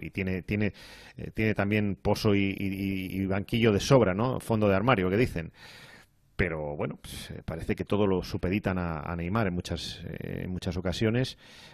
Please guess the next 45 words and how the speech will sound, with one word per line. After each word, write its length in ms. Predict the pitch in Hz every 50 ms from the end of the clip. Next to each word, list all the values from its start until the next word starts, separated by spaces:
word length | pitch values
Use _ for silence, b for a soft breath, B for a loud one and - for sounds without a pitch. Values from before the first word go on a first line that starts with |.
| b _
porque 220 | - 80 80 82
es 140 | 85 - 98
el 100 | 92 85
que 140 | - 90 87
más 180 | 90 90 -
inventa, 400 | - 92 92 101 110 110 98 -
el 80 | 113 110
que 100 | 85 87
más, 380 | 82 85 87 82 - - -
eh, 320 | 90 90 85 85 85 85 82
creatividad 540 | - - 90 90 90 90 87 90 90 90 87
tiene, 640 | - - 113 117 117 120 127 131 139 135 135 - -
el 80 | 95
que 120 | 85 92 92
más 180 | 92 92 -
inventiva 400 | 101 95 95 98 90 98 98 98
tiene 340 | 92 107 113 117 123 135 139
y 100 | - 98
el 80 | 92 90
más 200 | 95 98 - 92
anárquico 420 | 90 98 101 92 82 90 80 87
también 380 | 82 85 87 92 101 107 117 123
y 80 | 113
el 80 | 92 85
que 120 | - 80
te, 140 | 76 - 78
te 320 | 71 - - - - - 78
provoca 500 | - 80 78 78 80 - 90 85 85 80
el, 200 | 80 80 78 -
el 80 | - 80
desequilibrio 520 | 80 78 - 80 78 80 82 82 76 76
en 40 | 78
un 60 | 73
partido 300 | 71 78 78 - 95 87
en 40 | 78
un 60 | 76
momento 260 | 76 76 76 76 76
determinado. 540 | 73 73 - 73 73 82 92 101 92 82 73
Pero 160 | - 80 85
la 100 | 85 90
seguridad 320 | - - 101 98 107 117 117
defensiva 460 | 110 - 107 101 - - 107 98 95
que 80 | 92
te 80 | 82 92
da 180 | 92 95 92